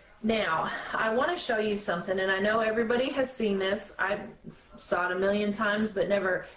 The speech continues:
paid any attention and never really thought twice about it. But on the back of the dollar bill, there's a pyramid. Now, pyramids are notorious with Egypt. I mean, you say pyramid, that's automatically what you think of is Egypt.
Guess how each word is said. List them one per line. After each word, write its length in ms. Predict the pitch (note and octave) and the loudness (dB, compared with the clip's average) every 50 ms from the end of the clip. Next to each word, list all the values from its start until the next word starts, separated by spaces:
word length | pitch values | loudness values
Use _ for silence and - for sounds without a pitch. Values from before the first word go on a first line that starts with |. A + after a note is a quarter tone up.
| - - | -18 -6
paid 140 | - G#3+ G#3 | -2 0 2
any 160 | G#3 G#3+ G#3 | 2 2 2
attention 400 | G#3 G3+ - A3+ G#3+ A3 - A#3 | 0 0 0 0 0 0 2 0
and 100 | G#3+ G3 | 2 2
never 240 | G3+ F#3+ F#3 G3 G3+ | 2 0 0 2 2
really 220 | G3+ G3+ G#3 G#3 G#3 | 2 2 2 2 0
thought 280 | - G3 F3+ F#3 - | 0 0 -2 -2 -2
twice 340 | - - F3 F3+ G3 - - | -2 -2 -2 -2 -2 -2 -4
about 260 | G3 F#3+ F3 E3 D#3 | -2 -2 0 0 0
it. 160 | D#3 - - - - - - - - - - - - | -2 -4 -4 -8 -16 -20 -20 -20 -20 -20 -8 -2 0
But 140 | G3 - | 0 2
on 200 | - G3 G#3+ A#3+ | 2 2 0 0
the 80 | C4+ C#4 | 0 0
back 380 | A3+ G#3+ G#3 G#3 A3+ A#3 - B3 | 0 0 0 0 -2 -2 -2 0
of 100 | A#3+ A3+ | 0 2
the 80 | A#3+ | 2
dollar 400 | A3 A3 G#3+ G3+ G#3 A#3 C#4 C4 | 2 2 2 2 2 2 0 2
bill, 380 | G#3+ G3 F#3 F3+ F#3+ A#3+ B3 - - - - - - - - - - - - - - - - - - - - - - - - | 2 2 2 2 0 -2 -4 -8 -14 -20 -20 -20 -20 -20 -20 -20 -20 -20 -20 -20 -20 -20 -20 -20 -20 -20 -20 -20 -20 -8 -2
there's 200 | A3+ A3 G#3+ G#3+ | -2 0 2 2
a 60 | A3+ A3 | 0 0
pyramid. 600 | - - E4+ E4+ C#4 F#3 - - - - - - - - - - - - _ - - - - - - - - - - - - - - - - - - - - - | 0 0 0 0 0 0 -2 -4 -6 -8 -10 -14 -20 -20 -20 -20 -20 -20 _ -20 -20 -20 -20 -20 -20 -20 -20 -20 -20 -20 -20 -20 -20 -20 -20 -20 -20 -20 -12 -6
Now, 460 | A#3 B3+ C4 C4 B3 A#3 - - - - - - - - - - | -4 0 0 2 0 0 -2 -4 -8 -12 -18 -20 -20 -20 -18 -14
pyramids 540 | - - - D#4 F#4+ G4+ F#4+ D4+ A#3 G#3 G#3 | -14 -6 -2 0 0 0 0 0 0 0 0
are 140 | G#3+ G3 G3+ | 0 0 0
notorious 720 | F#3+ F#3 G3 - - - D#4 E4+ D#4 A#3+ F#3+ F3+ F3+ - | 0 -2 -4 -4 0 2 2 4 4 2 2 0 0 0
with 140 | F#3 F3+ F3+ | -2 -2 -2
Egypt. 520 | - - G3 G3+ - - - - - - - | -4 -4 -4 -4 -2 -2 -2 -4 -4 -4 -4
I 80 | - F#3 | -4 -2
mean, 200 | F#3 F3+ F3+ F3+ | -2 -2 -2 -2
you 160 | F3+ F#3 F#3 - - - | -2 -4 -4 -6 -10 -14
say 280 | - - - F3+ F3+ F#3+ | -6 -2 0 0 0 0
pyramid, 540 | - - G3 G3 G3 G3 G3 G3+ G#3+ A3 | 0 0 0 0 0 0 0 0 0 2
that's 180 | G3+ G3 G#3 G3 | 2 0 2 0
automatically 540 | F3 E3+ E3+ F#3 F#3+ F3+ F#3 F#3 F#3 F#3+ F3+ | 0 0 0 0 0 0 0 0 0 2 2
what 220 | F3 F#3+ F3+ F#3 | 2 2 0 -2
you 60 | F#3+ | -2
think 260 | - - B3+ C4+ B3+ F#3 | -2 -2 -2 0 2 0
of 140 | F3 F3 | 0 0
is 160 | F3+ E3+ - - | 0 -2 -4 -4
Egypt. 520 | A3 C4 B3+ G3+ E3+ D3+ - - - - | -4 -2 -2 -2 -2 -2 -4 -4 -6 -12